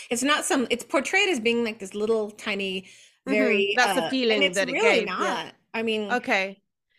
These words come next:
Speaker 2: 'Cause I got the feeling like it was, it was just a very, it was quite a small religious community, and there were no food scenes there, but you get the idea that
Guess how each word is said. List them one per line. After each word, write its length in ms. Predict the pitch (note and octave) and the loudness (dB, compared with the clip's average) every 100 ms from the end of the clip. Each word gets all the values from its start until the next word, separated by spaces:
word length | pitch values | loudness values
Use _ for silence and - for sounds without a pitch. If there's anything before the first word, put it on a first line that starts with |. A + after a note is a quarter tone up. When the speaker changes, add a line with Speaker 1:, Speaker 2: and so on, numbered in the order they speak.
| _ C#4 | _ 0
Speaker 2:
'Cause 80 | |
I 80 | C#4+ | 0
got 200 | C#4 D4 | 2 0
the 80 | D4 | 0
feeling 340 | D4 C#4+ C4+ | -4 -2 0
like 220 | B3 A3+ B3+ | 0 0 -2
it 100 | A3 | -2
was, 240 | A3+ G#3+ | -4 -2
it 160 | A#3 A3 | -4 -2
was 160 | A#3+ | -6
just 180 | B3 B3+ | -6 -6
a 40 | A#3+ | -2
very, 280 | A#3 A3 A3 | 0 0 2
it 140 | A3 | 0
was 160 | G#3 A3 | -2 -6
quite 220 | B3 A3+ | -4 -2
a 40 | A3 | -4
small 460 | - A#3 A3 G#3+ | -4 2 2 2
religious 500 | G3+ A3+ G#3+ G#3+ - | 0 -2 -2 -4 -6
community, 680 | - A3+ A3+ A3 G#3+ - G#3 | -12 -8 -4 -2 -2 -4 -2
and 100 | G3+ | 0
there 100 | G#3+ | 2
were 100 | A#3 | 2
no 160 | C#4+ D#4 | 2 0
food 320 | - C#4 C4 | 0 -4 -4
scenes 300 | - A3 G3 | -4 -4 0
there, 180 | G3 F3+ | 0 2
but 160 | G3 F#3+ | 0 -2
you 80 | |
get 220 | G#3+ A#3+ G#3 | -2 -2 0
the 100 | A3+ | 0
idea 400 | A3 A3 G#3 G3 | 0 0 -2 -2
that 260 | G3 - | -4 -6